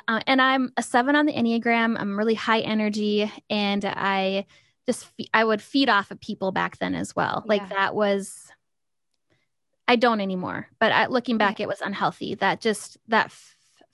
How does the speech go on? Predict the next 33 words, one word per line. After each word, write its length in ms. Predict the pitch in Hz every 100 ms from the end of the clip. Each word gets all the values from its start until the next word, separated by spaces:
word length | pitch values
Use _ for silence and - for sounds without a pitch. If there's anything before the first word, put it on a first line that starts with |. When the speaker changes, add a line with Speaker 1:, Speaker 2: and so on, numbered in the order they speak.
| -
Speaker 1:
fed 200 | 208 185
me. 240 | 113 208 -
But 280 | 233 208 - _ _ _ _ _ -
in 120 | 269
the 60 | 285
midst 260 | 277 -
of 140 | 277 240
that, 280 | 240 240 - - _ _ _ -
I 120 | 233
always 400 | 240 233 233 -
pursued 480 | - 240 - 233 196
Jesus. 540 | 202 196 190 202 -
Um, 280 | - 202 196 -
Speaker 2:
Hmm. 60 |
Speaker 1:
I've, 260 | 233 214 - _ -
I 80 | 247
was 160 | 254 233
been 200 | 262 294
a 80 |
worshiper 400 | 269 220 233 226
since 260 | 208 208 208
I 120 | 202
was 120 | 202
a 40 | 202
little 220 | 196 196
girl. 240 | 196 196
I 80 | 190
just 280 | 196 190 - -
have 220 | - 214 -
always 280 | 226 226
loved 560 | 208 202 202 196 202 220 - -
worship 400 | 233 254 - 269
music, 460 | 269 254 262 254